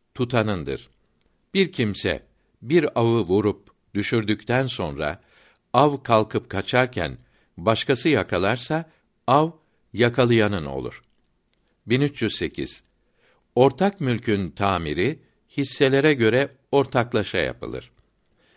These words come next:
Hisse sahiplerinden biri yok ise ve tamir edecek olan kimse hakimden izin alırsa masraftan ötekine düşen payı ondan isteyebilir. Bin üç yüz on iki.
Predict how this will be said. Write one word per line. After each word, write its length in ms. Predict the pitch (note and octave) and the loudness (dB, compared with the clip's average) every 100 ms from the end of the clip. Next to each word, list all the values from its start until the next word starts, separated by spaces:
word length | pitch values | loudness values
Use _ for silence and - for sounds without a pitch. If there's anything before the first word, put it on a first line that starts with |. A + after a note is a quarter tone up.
| _ - | _ -6
Hisse 360 | A#2 - E3 | -4 0 0
sahiplerinden 1120 | - B2 A2 A2+ A2 G#2 G#2 G2 G2 F#2+ F2+ | 2 2 4 0 2 2 2 0 0 0 -2
biri 380 | C3+ C3 D#2+ - _ G2+ | 0 2 0 -2 _ 0
yok 320 | B2 D3+ A#2 | 2 2 -4
ise 340 | - C#3 C#3+ - _ _ _ _ | -4 -2 -2 -6 _ _ _ _
ve 140 | A2 A2+ | -2 2
tamir 380 | A#2+ A#2+ D#3 | 2 4 2
edecek 440 | C#3+ G2+ F#2 G2 G#2 | 2 0 0 -2 0
olan 280 | G2 F#2+ E2+ | -2 -2 -4
kimse 500 | G2+ F#2 G2+ D#2+ - _ _ _ | -8 -4 -2 -4 -6 _ _ _
hakimden 640 | G#2 A2 G#2+ A2+ A2 C#3+ | 0 2 2 -2 0 0
izin 320 | C3 G2+ F#2+ D#2+ | -2 -6 -6 -6
alırsa 640 | E2 G2+ B2 D#3 D#3+ - _ _ _ | -2 -2 -2 -4 -4 -8 _ _ _
masraftan 800 | G#2+ A#2+ B2 - C#3 - D3+ D3 - _ _ B2 | -2 0 0 0 0 0 -4 -4 -8 _ _ -4
ötekine 540 | A#2+ B2+ C#3 D3 D#3+ | 0 0 0 -2 -2
düşen 340 | A2+ A2 F#2+ | -4 -4 -4
payı 440 | D#2+ F#2+ F#2+ C3 - _ _ _ _ | -4 -2 0 -2 -4 _ _ _ _
ondan 420 | B2 B2+ A2+ A#2 A2 | 0 2 2 0 -2
isteyebilir. 840 | D2 - D#2+ C#2+ B1 G#1+ G#1+ - _ _ _ _ _ _ _ _ _ _ | -8 -8 -4 -4 -4 -10 -14 -18 _ _ _ _ _ _ _ _ _ _
Bin 180 | G2+ C#3 | 0 2
üç 180 | D#3+ C#3 | 2 0
yüz 140 | A2 | 0
on 120 | G2 | -2
iki. 420 | D2 - C#2 - | -4 -8 -8 -8